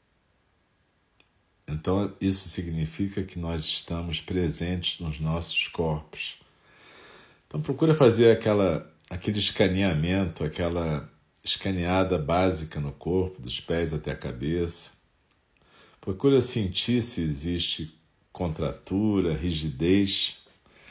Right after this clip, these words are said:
Procura observar se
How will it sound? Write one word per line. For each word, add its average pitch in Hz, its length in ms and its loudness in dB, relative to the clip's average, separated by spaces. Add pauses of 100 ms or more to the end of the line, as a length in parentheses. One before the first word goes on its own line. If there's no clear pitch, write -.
(480)
Procura 98 960 6
observar 85 880 2
se 73 480 -6